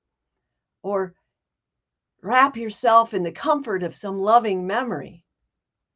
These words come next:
of a loved one passed on or something like that. There's so many opportunities to reset,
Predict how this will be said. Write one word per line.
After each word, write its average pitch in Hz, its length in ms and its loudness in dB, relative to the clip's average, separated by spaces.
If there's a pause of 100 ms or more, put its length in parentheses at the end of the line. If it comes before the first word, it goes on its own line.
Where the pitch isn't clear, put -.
(100)
of 165 100 -14
a 170 40 -8
loved 180 280 -6
one 180 160 -4
passed 190 400 -12
on 156 340 -8
or 131 80 -20
something 190 400 -14
like 165 220 -12
that. 180 200 -8
There's 190 200 -8
so 440 340 4
many 302 320 6
opportunities 285 800 4
to 196 120 -6
reset, 294 540 -4